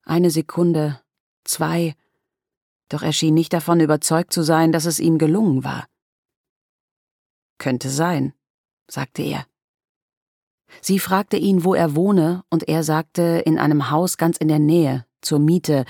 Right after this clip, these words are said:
zusammen mit ein paar Freunden. Mit einem Blick aus dem Fenster fügte er hinzu, man könne das Grundstück von da, wo sie saßen, fast sehen, direkt hinter dem Campingplatz. Er beugte sich über den Tisch und versuchte, es ihr zu zeigen,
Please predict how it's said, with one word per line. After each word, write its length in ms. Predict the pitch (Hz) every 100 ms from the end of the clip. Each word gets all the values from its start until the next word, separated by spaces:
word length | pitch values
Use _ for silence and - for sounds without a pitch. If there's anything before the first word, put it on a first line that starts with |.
| - -
zusammen 380 | - 147 147 160
mit 120 | 147
ein 140 | 131 139
paar 140 | 139
Freunden. 520 | - 156 156 147 117 - _ _ _ _ _ _ _ _ _ _ 165
Mit 100 | -
einem 200 | 180 170
Blick 200 | - 202
aus 120 | 185
dem 160 | 180
Fenster 540 | 156 170 202 - 196 170
fügte 340 | - 185 -
er 100 | 165
hinzu, 560 | 156 160 156 - 180 185 - - _ -
man 160 | 156
könne 220 | - 185
das 220 | 170 156 -
Grundstück 500 | 147 185 - 175 -
von 240 | 156 143
da, 380 | 127 143 175 160
wo 120 | 151
sie 180 | 135 135
saßen, 480 | 139 147 160 170 165
fast 360 | 156 - -
sehen, 360 | 175 190 139 123 - - _
direkt 320 | - 143 180 -
hinter 260 | 185 170
dem 160 | 156 151
Campingplatz. 760 | 175 180 131 123 - 127 - - _ _ _ _ _ _ _ _ _ -
Er 140 | 131
beugte 360 | - 151 - 160
sich 200 | 151 151
über 180 | 143 135
den 220 | 139 131
Tisch 320 | 180 180 -
und 160 | 135 -
versuchte, 420 | 131 165 175 151
es 160 | 135
ihr 160 | - 147
zu 140 | -
zeigen, 480 | 127 160 175 160 143